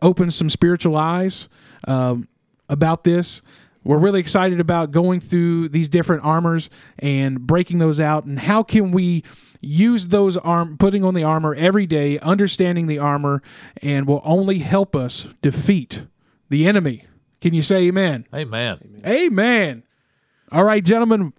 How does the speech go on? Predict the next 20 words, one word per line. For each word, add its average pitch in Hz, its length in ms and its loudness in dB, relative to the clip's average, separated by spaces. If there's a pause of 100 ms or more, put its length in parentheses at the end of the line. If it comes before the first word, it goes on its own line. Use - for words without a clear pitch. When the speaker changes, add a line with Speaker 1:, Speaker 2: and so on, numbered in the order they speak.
(280)
Speaker 1:
join 233 260 4
us 226 140 0
next 226 240 0
week 240 220 2
when 196 120 2
we 180 340 0
dive 190 380 0
into 208 280 0
the 160 100 0
breastplate 196 540 0
of 151 100 -2
righteousness 196 520 0
here 202 180 2
on 185 60 0
the 170 100 0
Armor 190 320 2
Up 180 100 -2
six - 300 0
thirteen 185 680 0
podcast. 214 720 -2